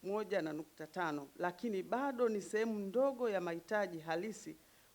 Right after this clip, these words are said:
huku faida zikiwa ndogo na zisizo na kinga ya dharura. Uchumi usiojumuishi ni changamoto nyingine pia. Ingawa uchumi wa Tanzania umekuwa ukikua kwa wastani wa zaidi ya asilimia tano katika miaka ya karibuni,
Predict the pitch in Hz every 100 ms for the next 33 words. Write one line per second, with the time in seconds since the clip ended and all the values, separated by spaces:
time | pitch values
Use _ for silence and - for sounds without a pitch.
0 | - 262 262 269 240 - 214 240 196 170
1 | 170 - 202 175 175 240 233 233 185 175
2 | 175 180 - 226 220 220 214 - - -
3 | - 165 - 214 208 202 196 208 - -
4 | - - - - - - 147 147 147 160
5 | 139 - - - - - - - - -
6 | - - - - - - - - 226 226
7 | 330 302 285 226 - 247 208 202 254 -
8 | 190 170 165 165 165 180 185 147 147 170
9 | - 240 254 254 - - - - 202 262
10 | 277 226 - 262 226 196 190 185 190 226
11 | 180 170 165 - 226 - 170 175 - 269
12 | 254 254 - 185 180 - 226 233 226 202
13 | 185 170 175 214 226 202 175 - 175 202
14 | 190 - 202 202 202 196 190 175 - 202
15 | 170 185 196 175 160 165 156 160 175 139